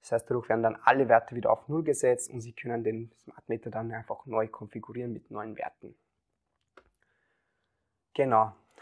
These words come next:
Falls das noch nicht genug Informationen für Sie waren, finden Sie natürlich auf unserer Homepage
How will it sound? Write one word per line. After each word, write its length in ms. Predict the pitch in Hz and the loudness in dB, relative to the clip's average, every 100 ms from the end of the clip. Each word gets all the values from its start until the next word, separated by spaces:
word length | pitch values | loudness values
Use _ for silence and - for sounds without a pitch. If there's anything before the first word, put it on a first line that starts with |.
| - - _ | -18 -20 _
Falls 280 | - 127 - | 6 6 6
das 220 | 143 135 | 4 4
noch 160 | 143 131 | 2 -2
nicht 200 | 147 143 | -4 -2
genug 240 | 135 131 | -2 -2
Informationen 600 | 123 117 - 123 - 175 | -6 -8 -10 -8 -6 -6
für 100 | 170 | -4
Sie 180 | 147 139 | -4 0
waren, 260 | 127 123 113 _ _ | 2 2 -4 _ _
finden 220 | 139 120 | -4 -4
Sie 120 | - | -6
natürlich 400 | 127 - 117 110 | -6 -6 -6 -6
auf 120 | - | -6
unserer 340 | 123 107 110 - | -6 -2 -2 -2
Homepage 320 | 123 120 | -8 -4